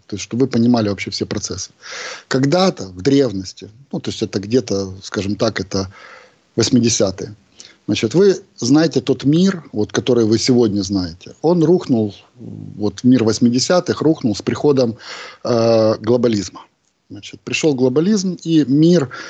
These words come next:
респы против демов, демы против респов, ну, там, либералы против, там, консерваторов и так далее. Э, мир, известный вам, социал-демократы против христианских демократов, да, там, Германия, там, и так далее. Э,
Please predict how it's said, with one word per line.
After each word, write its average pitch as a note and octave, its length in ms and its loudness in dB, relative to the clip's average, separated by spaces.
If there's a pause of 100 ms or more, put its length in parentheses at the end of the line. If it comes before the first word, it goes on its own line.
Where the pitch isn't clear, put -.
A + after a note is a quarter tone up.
(160)
респы C#3+ 520 4
против C#3 480 -2
демов, B2 640 2
демы C3+ 340 2
против B2 380 -4
респов, C3 480 2
ну, F3 100 0
там, G#2+ 160 -2
либералы C3 640 2
против, B2 420 0
там, A2 180 -2
консерваторов A#2+ 880 0
и A2+ 40 -4
так A#2+ 200 -6
далее. C#3 220 0 (440)
Э, B2+ 320 2
мир, F3 260 6
известный F3 440 2
вам, D3 300 2
социал-демократы D3 1000 0
против C#3+ 280 -4
христианских C#3+ 720 0
демократов, B2+ 680 0
да, C3+ 140 0
там, G#2+ 180 -6
Германия, A2+ 680 0
там, G#2 220 -4
и G2+ 40 -6
так G#2 140 -6
далее. G#2 260 0 (720)
Э, A#2+ 580 2